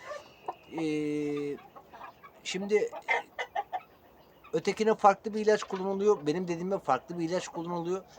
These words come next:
Bunları birbirine karıştırmayın arkadaşlar. Ayrıca kümesleriniz, biz badana niye yapıyoruz?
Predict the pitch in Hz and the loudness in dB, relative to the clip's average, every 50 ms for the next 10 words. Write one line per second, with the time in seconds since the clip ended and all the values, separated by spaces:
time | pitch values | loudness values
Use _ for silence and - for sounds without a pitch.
0 | - - - - 156 180 190 196 196 196 185 190 180 165 180 190 190 190 - 165 | -20 -20 -12 -6 -4 0 2 4 2 2 2 -4 -4 -4 -2 -2 0 2 2 0
1 | 160 - - - 170 170 156 139 120 113 110 104 - 110 104 95 - - - 190 | 0 0 -6 -6 -2 0 0 0 0 -2 -6 -6 -8 -8 -8 -8 -8 -4 -4 -4
2 | 202 - - - - - - - - - - 147 202 247 240 233 180 202 202 208 | -4 -4 -10 -20 -20 -18 -18 -18 -10 -2 4 6 6 6 6 6 2 2 2 2
3 | - - - - - - - - - - - 165 175 202 196 - - - 196 214 | 2 -2 -18 -20 -20 -20 -20 -20 -16 -10 -4 0 2 2 2 2 2 2 4 6
4 | 220 214 190 - - - - - - - - - - - - - - - 160 208 | 6 6 4 2 -4 -12 -16 -18 -16 -14 -14 -14 -14 -12 -12 -12 -8 -6 -4 -2
5 | 208 - - - 135 151 156 156 190 202 208 202 202 202 214 214 208 185 - - | -2 -2 -4 0 4 4 6 6 6 6 4 4 4 6 6 6 6 6 2 -2
6 | 151 156 - - | -6 -6 -6 -8